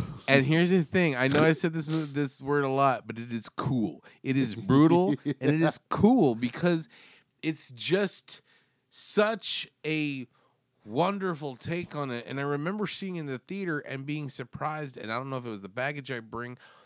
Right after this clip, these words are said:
Speaker 1: or because in my mind I like Evil Dead two more so than one 'cause it's a little bit more comedic and
Speaker 2: Mm-hmm.
Speaker 1: that's,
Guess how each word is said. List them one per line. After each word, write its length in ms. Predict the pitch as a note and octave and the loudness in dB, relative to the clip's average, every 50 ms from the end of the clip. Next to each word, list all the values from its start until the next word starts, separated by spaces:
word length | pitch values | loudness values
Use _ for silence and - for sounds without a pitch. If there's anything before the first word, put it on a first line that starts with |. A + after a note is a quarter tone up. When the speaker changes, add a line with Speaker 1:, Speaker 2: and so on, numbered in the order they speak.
| _ _ _ _ _ - | _ _ _ _ _ -6
Speaker 1:
or 240 | A#2 A2 A2+ A2+ G#2 | -4 -2 -2 -2 -2
because 880 | F#2+ G#2+ A2 F#2+ - - A#2 A#2+ A#2 A#2 A#2 A2 G2+ - - - - _ _ _ _ _ _ _ _ _ _ _ _ _ _ - | -4 -8 -12 -10 -10 -8 -4 -4 -4 -4 -4 -6 -8 -10 -12 -14 -14 _ _ _ _ _ _ _ _ _ _ _ _ _ _ -14
in 100 | G#2+ G#2+ | -10 -8
my 200 | G#2+ G#2+ A2+ A#2 | -6 -4 -2 -2
mind 300 | A#2 A#2+ A#2+ A#2+ A#2 A2+ | -2 -2 -4 -4 -4 -4
I 80 | A2 G#2 | -6 -6
like 680 | G2+ G#2 G#2 G#2 A2 A2 G#2 - _ - - - - _ _ _ _ _ _ _ - | -6 -6 -6 -4 -6 -6 -8 -12 _ -18 -18 -18 -20 _ _ _ _ _ _ _ -12
Evil 300 | A2+ A2+ G#2+ G2+ G#2+ G2 | -10 -10 -10 -8 -10 -10
Dead 340 | E2+ F#2 G#2+ G2+ F#2+ F2 - | -6 -6 -6 -6 -6 -8 -10
two 680 | - - - - D#3+ F#3 G3 F3 D#3+ D3 C#3 C3+ B2+ B2+ | -8 -8 -6 -4 -4 -4 -4 -4 -4 -4 -4 -6 -8 -8
more 300 | A#2+ A2+ A2+ A#2+ A#2+ A2+ | -10 -10 -8 -6 -6 -6
so 220 | G2+ - C3 A#2+ G#2+ | -6 -8 -10 -10 -10
than 220 | G#2 G2+ G2 G2 | -10 -12 -14 -12
one 400 | A#2+ D3+ E3 D#3 D3 C#3+ C3+ A#2 - | -10 -8 -6 -6 -6 -8 -10 -12 -14
'cause 180 | - A#2+ G#2 G2 | -14 -14 -12 -14
it's 180 | F#2+ - - | -14 -18 -20
a 60 | G#2 | -14
little 160 | A2 A2 A2 G#2 | -12 -12 -10 -10
bit 140 | G#2 A2 | -12 -14
more 220 | A2 A#2 A2 G#2+ G2 | -14 -14 -16 -16 -16
comedic 560 | - - G2+ F#2 F#2 G2 G2+ A2+ B2 _ - | -16 -16 -14 -14 -12 -12 -12 -12 -14 _ -8
and 100 | - D#3+ | -4 -2
Speaker 2:
Mm-hmm. 120 | D3 D3+ | -2 -2
Speaker 1:
that's, 320 | D#3+ E3+ D3+ - - - | -2 -4 -8 -10 -16 -20